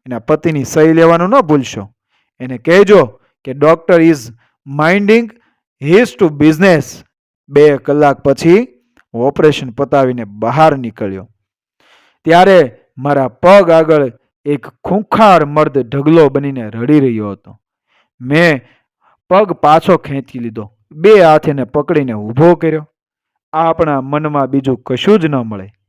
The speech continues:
માત્ર આપણી દાનત એટલી જ કે કોઈ આપણને શેતાન ધારી લે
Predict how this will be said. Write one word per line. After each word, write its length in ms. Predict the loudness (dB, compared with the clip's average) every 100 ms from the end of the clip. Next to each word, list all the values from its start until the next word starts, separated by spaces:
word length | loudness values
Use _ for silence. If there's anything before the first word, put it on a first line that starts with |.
| -12
માત્ર 540 | -2 -2 0 0 0 -4 _ _ _ _ _ _
આપણી 460 | -4 -4 -2 -4 -6
દાનત 640 | -6 -4 -2 -2 -4 -8 _ _
એટલી 360 | -4 -2 0 0
જ 180 | -2 -18 _ _ _
કે 120 | -12
કોઈ 540 | -12 _ 2 4 6 6
આપણને 540 | 2 0 -2 -2 -6
શેતાન 600 | -8 -4 -2 0 -2 -4
ધારી 280 | -2 2 2
લે 280 | 2 -2